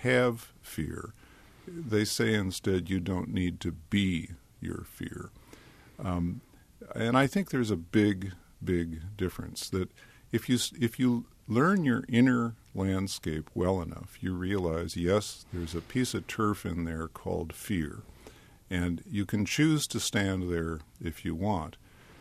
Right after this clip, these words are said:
But there are other places in that inner landscape where you can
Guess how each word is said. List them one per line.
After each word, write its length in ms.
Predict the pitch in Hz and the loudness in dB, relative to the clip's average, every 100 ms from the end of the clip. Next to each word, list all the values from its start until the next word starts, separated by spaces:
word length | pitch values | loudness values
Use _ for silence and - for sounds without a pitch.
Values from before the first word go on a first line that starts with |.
| - - | -12 0
But 140 | 117 - | 0 4
there 160 | 135 | 6
are 200 | 135 120 | 6 4
other 280 | 165 233 185 - - | 2 2 0 -4 -20
places 760 | - - 160 175 101 - - - | -4 2 2 2 0 -2 -8 -8
in 220 | 95 90 87 | -2 0 0
that 260 | 85 85 - - | -2 -4 -10 -6
inner 380 | 95 85 82 80 | -2 -2 -2 -6
landscape 760 | 90 85 85 85 - 82 80 - | -4 -2 -2 -4 -4 -4 -4 -4
where 160 | 101 95 | -2 0
you 200 | 98 98 | -2 -4
can 400 | - 95 95 | -4 -4 -4